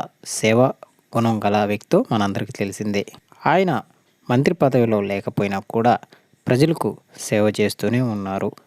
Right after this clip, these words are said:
ఆయన సొంత నిధులతో ప్రజలకు ఏం కావాలో చూసుకుంటుంటారు హిందూపురంలో. అలాంటి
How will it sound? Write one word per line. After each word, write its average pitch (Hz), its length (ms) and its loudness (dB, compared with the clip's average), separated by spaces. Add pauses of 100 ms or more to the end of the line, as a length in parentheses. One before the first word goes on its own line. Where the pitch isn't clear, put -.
(260)
ఆయన 120 160 4 (240)
సొంత 120 340 0
నిధులతో 117 400 2 (340)
ప్రజలకు 127 460 2 (580)
ఏం 165 100 6 (100)
కావాలో 151 320 6 (180)
చూసుకుంటుంటారు 107 840 -2
హిందూపురంలో. 101 640 -2 (600)
అలాంటి 160 300 2